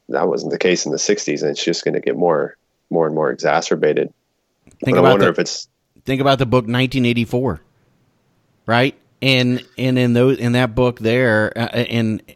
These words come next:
Speaker 2: um, Animal Farm, and how true a lot of those books are in terms of society,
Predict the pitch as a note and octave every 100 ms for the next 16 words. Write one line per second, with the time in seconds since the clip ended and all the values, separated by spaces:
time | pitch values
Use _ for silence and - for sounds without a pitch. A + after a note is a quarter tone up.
0 | - G#2+ G#2+ G#2 G2+ - C3+ B2+ G#2 -
1 | G2+ F2 E2 D#2+ - _ _ _ B2 G2+
2 | B2 D3 D3 - E3 F3 E3+ B2 A#2 A#2+
3 | A#2 G#2+ G2 G2+ A2 - G#2+ A#2 A2 F#2+
4 | F#2+ A#2+ G#2+ G2+ - F#2+ - G2+ G#2 G#2+
5 | G#2 G2 F#2 -